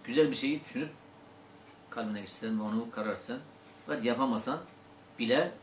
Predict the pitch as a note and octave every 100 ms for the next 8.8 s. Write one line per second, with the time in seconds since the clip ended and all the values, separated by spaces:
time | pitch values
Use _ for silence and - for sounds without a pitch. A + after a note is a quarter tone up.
0 | - A2+ G#2+ A2 G2+ G2 B2+ C3 G#2+ G2+
1 | G#2 G2 A#2+ - C4 A#3 - - - -
2 | - - - - - - - - - -
3 | - - A2 B2+ A#2+ A#2+ B2 C3 B2+ B2+
4 | A2 A2+ A2 B2 A#2+ - - - - -
5 | A2 A#2+ A2+ A2+ C3+ G#2+ G#2 A#2+ A2+ -
6 | - - - B2 A2+ C3 C3 - A#2 A2
7 | A2+ A2 A#2 G#2 F#2 G#2 C3 G#2+ G2+ F#2+
8 | A#2+ G#2 G2 G#2+ A#2+ A#2+ F#2 E2